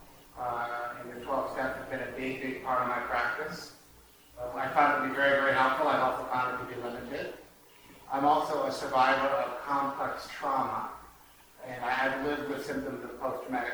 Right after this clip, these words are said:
stress for most of my life. Uh, I'm happy to say now I don't experience a whole lot of that anymore. Um, so I've really suffered really very well.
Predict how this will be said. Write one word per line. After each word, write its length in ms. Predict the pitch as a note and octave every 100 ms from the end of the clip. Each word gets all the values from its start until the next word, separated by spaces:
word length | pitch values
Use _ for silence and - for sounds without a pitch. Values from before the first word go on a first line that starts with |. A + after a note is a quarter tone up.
| A#2+
stress 280 | C3+ C3 -
for 200 | C3 C3 B2+
most 340 | C#3+ D3 D3
of 120 | C#3 B2+
my 260 | B2 -
life. 340 | - - - - - - - - - - - - -
Uh, 60 | -
I'm 200 | - A2+
happy 380 | A#2 B2+ B2+ A#2+
to 80 | A#2+
say 100 | B2+
now 320 | A#2+ B2 - B2
I 60 |
don't 220 | B2 A#2+ A#2+ -
experience 640 | - D3+ C#3+ C3 B2+ -
a 120 | - -
whole 220 | D3 -
lot 300 | D3 B2+ A#2
of 60 | A#2
that 260 | A#2+ - A2+
anymore. 400 | A2+ - A2 B2 - - - - - - - - -
Um, 600 | A#2+ A#2+ A#2 A2+ A2+ A2 A2 - - - - - - - - - - - - - - - - - - - -
so 440 | E3 D3+ D3+ D3 D3 - - - - - -
I've 220 | D#3 D#3+ F3
really 240 | F3 E3
suffered 480 | E3+ E3 D#3+ C3+ C3
really 380 | C3 B2 B2 B2
very 360 | C#3 D3 C3+
well. 300 | A#2+ A#2+ A2+